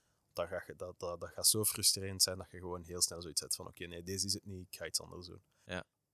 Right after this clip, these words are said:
Speaker 2: alright. Zijn er nog bepaalde dingen die je wilt meegeven aan mensen die aan het luisteren zijn vandaag?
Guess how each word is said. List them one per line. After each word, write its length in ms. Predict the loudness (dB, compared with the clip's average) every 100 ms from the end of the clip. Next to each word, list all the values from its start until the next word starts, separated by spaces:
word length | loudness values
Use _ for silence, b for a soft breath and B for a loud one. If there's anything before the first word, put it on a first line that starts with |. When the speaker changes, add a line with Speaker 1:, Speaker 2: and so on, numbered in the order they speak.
| _
Speaker 2:
alright. 380 | -4 -2 -2 -2
Zijn 160 | 2 2
er 60 | 4
nog 120 | 2
bepaalde 340 | 4 4 4
dingen 200 | 0 -4
die 100 | -4
je 60 | -2
wilt 160 | -2
meegeven 460 | 0 0 0 -4 -4
aan 140 | -4
mensen 100 | 0
die 120 | 0 0
aan 60 |
het 40 | 0
luisteren 300 | 0 0 -4
zijn 120 | -8
vandaag? 280 | -6 -6